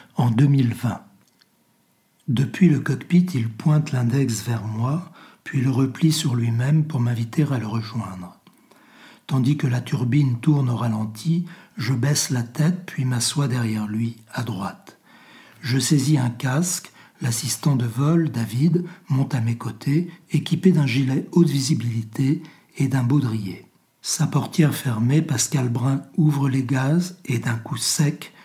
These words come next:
presque sans que je m'en aperçoive, nous voilà projetés à dix mètres du sol, inclinés sur la droite. Nous filons le long du ruisseau qui domine la drop zone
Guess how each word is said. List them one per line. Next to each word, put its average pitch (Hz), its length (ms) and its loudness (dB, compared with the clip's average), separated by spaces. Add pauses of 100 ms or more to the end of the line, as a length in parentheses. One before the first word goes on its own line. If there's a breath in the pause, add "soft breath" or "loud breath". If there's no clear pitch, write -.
(220 loud breath)
presque 170 540 2
sans 170 260 2
que 175 140 2
je 127 160 2
m'en 120 180 2
aperçoive, 135 840 0 (420 loud breath)
nous 135 120 4
voilà 135 300 2
projetés - 520 -4
à 110 60 -2
dix 113 220 0
mètres 147 340 2
du 113 160 -4
sol, 131 500 -2 (380 loud breath)
inclinés 139 560 2
sur 139 260 -2
la 117 140 -2
droite. 98 500 -8 (800 loud breath)
Nous 143 160 2
filons 190 400 6
le 156 120 4
long 143 200 2
du 131 100 0
ruisseau 127 500 0
qui 156 180 -4
domine 131 360 0
la 120 120 -2
drop 113 260 -6
zone 147 440 2